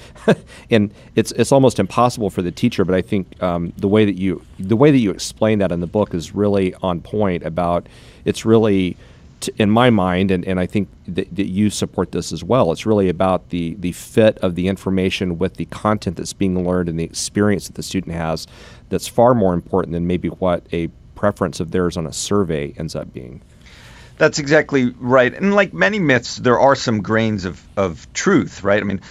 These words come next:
Speaker 2: stu-, the material, um, you know, should dictate what the, uh, approach is going to be. And, and frankly, you know, when you really start to unpack learning styles, this makes sense. I mean, I, I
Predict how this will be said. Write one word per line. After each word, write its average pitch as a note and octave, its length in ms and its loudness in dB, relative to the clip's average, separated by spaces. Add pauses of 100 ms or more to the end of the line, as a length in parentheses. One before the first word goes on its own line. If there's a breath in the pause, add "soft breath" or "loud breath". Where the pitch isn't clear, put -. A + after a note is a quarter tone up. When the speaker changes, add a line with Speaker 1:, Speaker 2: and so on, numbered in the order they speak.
(120 loud breath)
Speaker 2:
stu-, B2 580 0
the B2+ 100 2
material, C#3+ 720 2 (240 loud breath)
um, G2+ 680 4 (160)
you A2 100 0
know, G2 180 -2 (140)
should B2 420 2
dictate C3+ 460 0
what G#2 400 2 (300 loud breath)
the, F#2+ 600 -6 (160)
uh, F#2 380 2
approach A#2 560 -2
is G2+ 200 -6
going G#2 360 2
to G#2 140 -4
be. A#2+ 300 -2
And, A2+ 120 -2 (260 loud breath)
and E3+ 140 -4
frankly, G#3 300 2
you D3+ 80 2
know, C3 160 2
when C3 320 0
you C3+ 80 2
really C#3+ 180 4
start C#3 240 2
to A2+ 160 0
unpack B2 420 0
learning A2+ 220 2
styles, G2 380 2
this G2+ 200 -4
makes G#2 220 -4
sense. A2+ 380 2
I - 20 -4
mean, G2 140 -4
I, F#2 160 -4
I G2+ 500 2